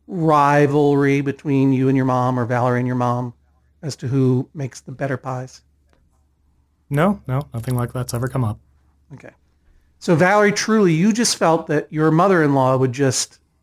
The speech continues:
Speaker 1: throw those pies out the window if you tried to shove them at him yourself. You had to come up with a whole scheme, a heist, as you say. Whose idea was to call it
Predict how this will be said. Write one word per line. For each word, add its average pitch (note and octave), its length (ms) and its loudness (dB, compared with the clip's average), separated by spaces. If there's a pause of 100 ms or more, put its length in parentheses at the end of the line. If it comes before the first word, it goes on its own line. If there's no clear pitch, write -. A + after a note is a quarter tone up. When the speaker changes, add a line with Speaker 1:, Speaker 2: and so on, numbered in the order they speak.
(120)
Speaker 1:
throw D#3 220 0
those D#3 160 2
pies C#3+ 260 0
out C3 140 0
the D3 80 -6
window C3+ 300 0
if A#2+ 120 -10
you C3 60 -14
tried B2+ 240 -4
to B2+ 80 -10
shove C3+ 200 -4
them B2 120 -4
at A#2+ 120 -2
him A#2+ 220 -8
yourself. A2 400 -10 (320)
You D#3 100 0
had D3+ 120 2
to - 60 -8
come D#3+ 200 0
up D#3+ 100 -2
with C#3+ 100 -4
a A#2+ 40 -4
whole F#3 420 2
scheme, F#3+ 440 -2
a A2+ 60 -6
heist, - 480 -4 (580)
as B2+ 120 -6
you B2 80 -8
say. G#2+ 320 -10
Whose C4 160 2
idea C4 300 2
was A3+ 200 2
to - 100 -20
call F3 240 2
it - 120 -4